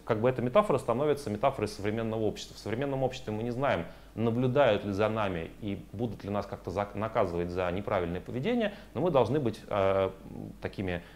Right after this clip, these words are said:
гражданами, которые ведут себя правильно на всякий случай, чтобы чего-то не случилось.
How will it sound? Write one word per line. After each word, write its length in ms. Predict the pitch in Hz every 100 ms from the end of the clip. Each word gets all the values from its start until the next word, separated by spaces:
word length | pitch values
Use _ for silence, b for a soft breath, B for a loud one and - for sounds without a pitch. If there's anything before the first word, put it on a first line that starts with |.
| B
гражданами, 560 | 98 - 147 135 120 107
которые 380 | - - 120 107
ведут 240 | 101 120
себя 240 | - 101 101
правильно 420 | 110 113 92 80
на 120 | 85
всякий 300 | 85 101 95
случай, 300 | - 196 190
чтобы 260 | 123 107 92
чего-то 360 | - 101 107
не 140 | 92 98
случилось. 580 | - 95 - 85 -